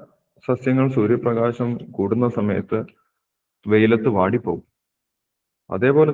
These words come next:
തന്നെയാണ് എങ്ങനെയാണ് നമ്മൾ സ്വീകരിക്കുന്നത്, ഒരു ഭക്തനെ നമ്മൾ എങ്ങനെയാണ് സ്വീകരിക്കുന്നത്, അതിനനുസരിച്ചായിരിക്കും നമ്മൾക്കുണ്ടാകുന്ന അതിൻ്റെ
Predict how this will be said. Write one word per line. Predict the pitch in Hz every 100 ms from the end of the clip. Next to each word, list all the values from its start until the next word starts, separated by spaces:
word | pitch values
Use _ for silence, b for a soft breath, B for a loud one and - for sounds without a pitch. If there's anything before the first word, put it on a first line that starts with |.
| 156
തന്നെയാണ് | 143 113 101
എങ്ങനെയാണ് | 104 131 143 147
നമ്മൾ | 131 127
സ്വീകരിക്കുന്നത്, | 120 113 107 110 110 113 98
ഒരു | 98 117 -
ഭക്തനെ | 101 - - 131
നമ്മൾ | 127 117 110
എങ്ങനെയാണ് | 98 117 120 113
സ്വീകരിക്കുന്നത്, | 92 95 110 107 117 104 110 b b b b b
അതിനനുസരിച്ചായിരിക്കും | - 120 156 156 131 135 123 - 120 113 110 117 123
നമ്മൾക്കുണ്ടാകുന്ന | 110 104 104 101 101 101 101 104
അതിൻ്റെ | 98 92 110